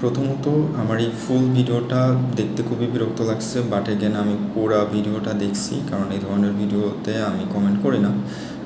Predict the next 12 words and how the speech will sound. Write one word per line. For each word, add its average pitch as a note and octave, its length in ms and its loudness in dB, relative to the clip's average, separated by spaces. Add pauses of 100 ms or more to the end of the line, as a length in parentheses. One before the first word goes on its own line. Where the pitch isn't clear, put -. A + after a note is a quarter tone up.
(140)
But - 480 -6
এই A2 200 -2
ভিডিওটা A2+ 400 -2 (120)
করলাম A#2 260 0 (100)
because G2+ 380 0
of G2+ 160 -2 (500)
as G2+ 60 0
I G2+ 380 -4
am G2 160 2
working G#2 400 -2
for A2 80 -2
international G#2 480 -2